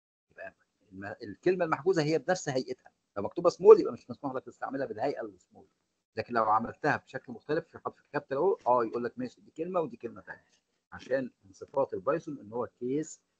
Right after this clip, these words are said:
سنسيتيف. يعني كيس سنسيتيف يعني اللغه دي الكابيتال بالنسبه لها غير السمول. كابيتال لو كتبت له مصطفى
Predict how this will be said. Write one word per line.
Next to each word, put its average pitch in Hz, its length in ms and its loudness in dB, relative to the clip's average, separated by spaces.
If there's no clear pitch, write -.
سنسيتيف. - 520 -4
يعني 107 200 -10
كيس - 340 -4
سنسيتيف 139 460 -6
يعني 104 220 -6
اللغه 127 260 2
دي 180 280 -6
الكابيتال 180 360 2
بالنسبه 151 340 0
لها 147 120 0
غير 139 140 2
السمول. 104 340 -6
كابيتال - 400 -4
لو 107 120 -2
كتبت 107 300 -8
له 151 100 0
مصطفى 143 480 0